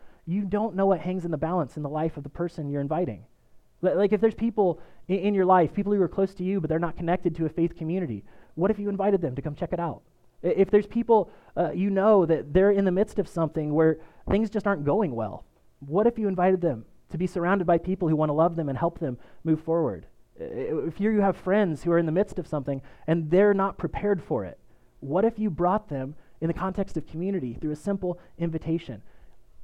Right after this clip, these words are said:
It doesn't always work. Okay, <laughs> you might invite them and they'll be like, "Nope, not for me. I'm not going to that movie theater cult," or whatever. But, like, uh, do you know how excited I get every time that it does work?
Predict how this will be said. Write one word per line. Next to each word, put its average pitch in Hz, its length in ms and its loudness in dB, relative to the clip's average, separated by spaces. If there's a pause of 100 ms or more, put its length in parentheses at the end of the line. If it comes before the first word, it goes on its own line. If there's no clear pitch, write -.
(580)
It 196 120 2
doesn't 202 200 2
always 165 200 0
work. 160 340 -2 (280)
Okay, 190 200 6
<laughs> - 20 4
you 190 100 6
might 196 160 6
invite 185 280 8
them 185 120 2
and 170 80 0
they'll 165 80 2
be 160 60 4
like, 117 160 2
"Nope, 127 400 0 (240)
not 135 220 -4
for 160 100 -4
me. 151 280 -2 (320)
I'm 139 60 -10
not 143 140 -4
going 135 120 0
to 131 60 -2
that 123 140 2
movie 127 200 -2
theater 127 200 0
cult," 135 340 -4
or 147 60 -2
whatever. 160 240 4 (200)
But, 208 140 6
like, 214 220 6 (460)
uh, 185 60 -4 (240)
do 180 100 -2
you 240 60 2
know 277 120 2
how 262 160 6
excited 190 420 2
I 190 80 6
get 185 240 4
every 160 320 -2
time 156 340 -6
that 147 120 0
it 123 100 -4
does 131 200 -4
work? 139 240 -6